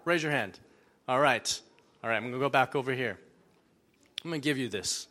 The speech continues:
That's going to symbolize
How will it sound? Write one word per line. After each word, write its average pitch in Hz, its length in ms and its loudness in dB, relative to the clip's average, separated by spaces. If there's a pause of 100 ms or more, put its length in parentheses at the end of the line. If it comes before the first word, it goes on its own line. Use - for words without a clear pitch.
(3000)
That's 170 480 6
going 170 260 0
to 156 100 2
symbolize 135 960 2